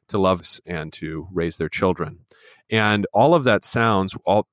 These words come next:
what I just said sounds, I think, very limiting to a lot of people. And I think that is simply because both a lot of Christians and certainly non-Christians do not understand what the Bible is getting at when the Holy Spirit revealed these things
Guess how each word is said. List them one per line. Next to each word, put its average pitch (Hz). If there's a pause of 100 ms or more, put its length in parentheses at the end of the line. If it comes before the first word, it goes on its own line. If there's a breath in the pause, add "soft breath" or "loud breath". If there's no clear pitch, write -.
(100)
what 95
I 90
just 104
said 85
sounds, 101
I 104
think, 101
very 110
limiting 95
to 87
a 87
lot 87
of -
people. 85 (460 soft breath)
And 107
I 107
think 120
that 107
is 92
simply 135
because 90 (220)
both 104
a 101
lot 92
of 95
Christians 92 (100)
and 87
certainly 87
non-Christians 92 (420 loud breath)
do 127
not 131
understand 113
what 104
the 107
Bible 92
is 85
getting 113
at 92
when 95
the 92
Holy 95
Spirit 95
revealed 95
these 92
things 82